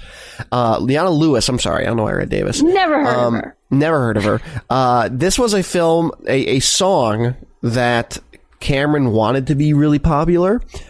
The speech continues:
Speaker 1: Uh, it's drawn parallels, at least in his mind, to "My Heart Will Go On" from
Speaker 2: Yeah, it didn't work.
Speaker 1: Titanic. Uh, and actually, it just, blast from the past, it premiered on MySpace on December fifteenth, two thousand nine.
Speaker 2: <laughs>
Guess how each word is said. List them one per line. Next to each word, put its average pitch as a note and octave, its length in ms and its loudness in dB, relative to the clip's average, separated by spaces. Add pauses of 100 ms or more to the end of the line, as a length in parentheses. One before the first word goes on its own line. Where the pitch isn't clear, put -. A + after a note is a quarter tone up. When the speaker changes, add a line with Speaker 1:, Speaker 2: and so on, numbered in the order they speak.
Speaker 1:
Uh, A#2 320 0
it's A#2+ 220 -2
drawn B2 560 2
parallels, B2+ 880 2
at A#2 100 -2
least A#2 320 0
in G#2+ 120 -2
his B2 260 0
mind, C#3+ 440 2
to C3+ 100 0
"My A2 100 2
Heart G#2+ 240 0
Will A2 80 -2
Go A2 220 2
On" G#2 360 0 (460)
from A#2 240 0
Speaker 2:
Yeah, G4 140 0
it G#4+ 60 -4
didn't C#5 220 -2
work. B4+ 120 2
Speaker 1:
Titanic. D#3+ 760 -2 (320)
Uh, C#3 380 2 (100)
and E3 160 0
actually, F#3+ 640 2
it D#3+ 220 0 (240)
just, - 320 -4 (340)
blast D3 380 -2
from F3+ 120 0
the F3 60 0
past, E3 460 0 (240)
it C#3+ 100 -2
premiered B3 320 2
on C4 160 2
MySpace - 640 0
on C#3 100 0
December D#3 360 0
fifteenth, D#3+ 480 -2
two D#3+ 180 0
thousand D3 340 0
nine. C#3+ 400 0
Speaker 2:
<laughs> F3+ 80 -4